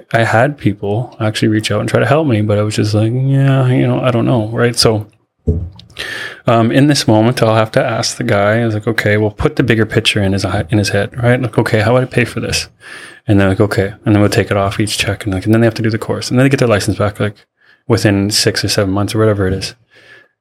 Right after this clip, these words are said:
And they're almost like, kinda don't believe it, right? And they're like, "Okay, this is great." And again, you know, as much as it could be a success story, it's not always, but, um, like, Okay, great. So now you're, now you're on the road. Now I can pay you more, right? Now, now you're more valuable, right? And so this is my investment is starting to pay off. Now I can put you in a van,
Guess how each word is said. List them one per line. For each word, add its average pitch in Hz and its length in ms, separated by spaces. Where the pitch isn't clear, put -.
And 104 160
they're 101 80
almost 101 240
like, 95 160
kinda 143 180
don't 135 140
believe 131 260
it, - 160
right? 127 180
And 139 100
they're 131 80
like, 123 220
"Okay, 135 240
this 117 140
is 135 60
great." 123 220
And - 120
again, 151 540
you 160 120
know, 139 120
as 139 100
much 156 200
as 139 100
it 131 80
could 107 200
be 101 120
a 95 60
success - 420
story, 107 340
it's 117 120
not 101 160
always, 101 380
but, 117 280
um, 107 460
like, - 180
Okay, 139 260
great. 156 320
So 110 100
now 127 160
you're, 139 340
now 127 120
you're 139 160
on 139 100
the 139 60
road. 139 180
Now 165 200
I 220 40
can 170 140
pay - 200
you 127 180
more, 98 280
right? 170 220
Now, 226 200
now 202 220
you're 185 140
more 165 160
valuable, 113 580
right? 120 160
And 139 80
so 143 140
this 151 140
is 156 60
my 139 160
investment 131 440
is 110 60
starting 110 200
to 101 80
pay - 180
off. 117 300
Now 113 120
I 120 80
can 110 100
put 127 100
you 127 80
in 113 60
a - 20
van, 104 320